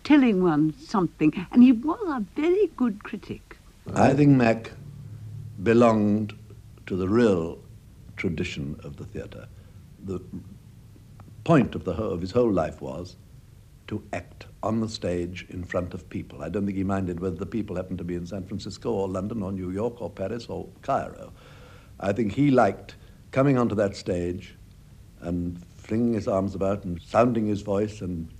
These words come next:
Speaker 2: thrilling them. I think he was a very strong personality, and I think he just was a born actor.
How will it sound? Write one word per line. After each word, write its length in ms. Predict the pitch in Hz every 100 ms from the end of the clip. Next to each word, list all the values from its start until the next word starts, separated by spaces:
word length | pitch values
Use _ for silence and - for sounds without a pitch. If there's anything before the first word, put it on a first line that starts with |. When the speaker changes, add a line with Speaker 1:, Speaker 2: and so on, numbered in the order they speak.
| -
Speaker 2:
thrilling 380 | - 123 82 67
them. 200 | 52 - -
I 60 | 85
think 260 | 101 90
he 100 | 104
was 140 | 92 90
a 60 |
very 320 | 92 123 113 - - - - -
strong 460 | - 147 104 87
personality, 680 | 95 98 92 95 87 87 113 - - - -
and 120 | 113
I 100 | 113
think 180 | 131 120
he 100 | 117
just 400 | 107 123 135 - - - - - - -
was 280 | 156 135 120
a 80 | 117
born 760 | 82 151 127 90 113 170 165 - - - - - - 156
actor. 320 | 160 -